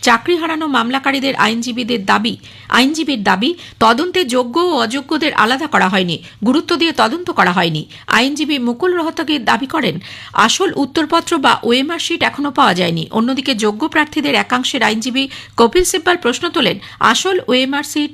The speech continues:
যদি না থাকে, তাহলে কারচুপির অভিযোগ কি করে তোলা হচ্ছে? দুপক্ষের বক্তব্য শোনার পর সাতাশে জানুয়ারি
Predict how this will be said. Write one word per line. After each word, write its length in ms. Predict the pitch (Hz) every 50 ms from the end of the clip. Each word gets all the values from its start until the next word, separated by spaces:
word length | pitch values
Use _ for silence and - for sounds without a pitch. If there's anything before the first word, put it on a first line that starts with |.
| - - 240
যদি 180 | 214 208 226 - - - 202 208
না 80 | 214 247 - -
থাকে, 220 | 320 302 - - - - - 208
তাহলে 220 | 202 220 269 233 220 -
কারচুপির 440 | - - - - - 311 - 320 269 277
অভিযোগ 260 | 247 294 - 294 285 -
কি 80 | - 302 -
করে 120 | 330 220
তোলা 240 | - - 180 170 180 185
হচ্ছে? 240 | 180 160 - - 185 - - - - - - - 196
দুপক্ষের 460 | 254 262 262 349 339 - - 330 269 214
বক্তব্য 320 | 214 208 214 - 302 254 254 269 -
শোনার 220 | - 247 254 254 247
পর 100 | - 269 277 -
সাতাশে 320 | - 208 - - 247 - 277 247
জানুয়ারি 320 | 277 269 269 277 247 185